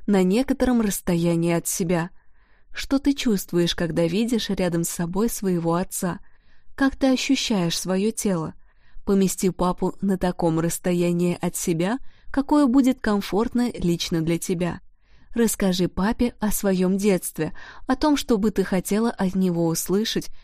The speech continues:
когда ты была маленькой девочкой. Возможно, папа что-то ответит тебе на эти слова. Спроси своего папу, когда он был маленьким мальчиком,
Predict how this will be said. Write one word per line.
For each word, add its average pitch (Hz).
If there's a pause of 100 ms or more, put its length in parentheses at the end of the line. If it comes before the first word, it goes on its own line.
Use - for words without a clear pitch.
(120)
когда 269
ты 277
была 240
маленькой 196
девочкой. 170 (300)
Возможно, 175
папа 233 (220)
что-то 285
ответит 233
тебе 180
на 175
эти 160
слова. 170 (540)
Спроси 190
своего 165
папу, 208 (240)
когда 277
он 269
был 277
маленьким 190
мальчиком, 190